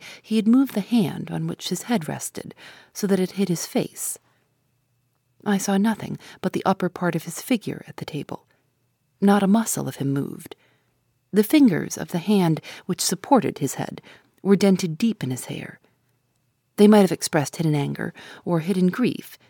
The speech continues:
It was hard to say which. There was no significant trembling in them. There was nothing, absolutely nothing,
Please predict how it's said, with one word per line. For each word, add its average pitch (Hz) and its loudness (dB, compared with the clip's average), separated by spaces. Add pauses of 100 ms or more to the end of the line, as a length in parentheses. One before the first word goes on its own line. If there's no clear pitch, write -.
(220)
It 185 -4
was 165 -8
hard 175 -4
to 147 -6
say 196 0
which. - -8 (560)
There 226 6
was 226 2
no 262 8
significant 202 2
trembling 139 4
in 123 -10
them. - -16 (880)
There 202 6
was 190 0
nothing, - 0 (520)
absolutely 190 2
nothing, 165 2